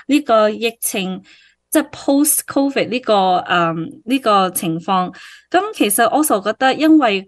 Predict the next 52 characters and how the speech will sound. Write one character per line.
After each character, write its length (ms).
嗰 260
一 260
兩 340
年 200
呢， 80
佢 200
哋 260
做 220
online 460
learning， 360
我 180
覺 100
得 260
即 80
係 120
我 60
自 180
己 140
覺 120
得 120
就 120
係， 100
就 140
係 200
呢， 140
即 120
係 40
令 160
到 60
啲 160
家 240
長 140
真 140
係 100
好 180
攰， 460
即 140
係 40
原 280
來 80
佢 160
哋 100
個 80
細 220
路 40
仔 200
嗰 120
啲 240
behavior 500
係 100
真 200
係， 240